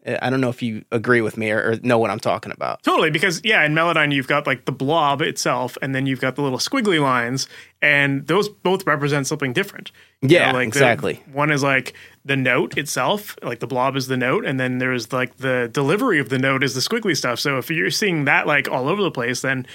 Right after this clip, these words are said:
Speaker 2: you know, you're maybe seeing that they hit a word sharp at the beginning, and, and then even out, or, or
Speaker 1: So you really have to get surgical with it, usually. I mean, it's, you know,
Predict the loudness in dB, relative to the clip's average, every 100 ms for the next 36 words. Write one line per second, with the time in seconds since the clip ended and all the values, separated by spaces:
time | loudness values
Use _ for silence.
0 | -20 -20 _ -4 -2 -4 -4 -4 -4 -4
1 | -2 -2 -2 0 0 0 0 0 -2 -2
2 | 0 0 -2 -4 -4 -2 -2 -4 -4 -8
3 | -10 -8 -8 -8 -8 -6 -4 -2 -2 0
4 | 0 0 -2 -4 0 6 8 10 8 4
5 | 4 4 6 6 4 0 0 0 -2 0
6 | -2 -2 -2 0 2 2 2 0 0 0
7 | 2 -2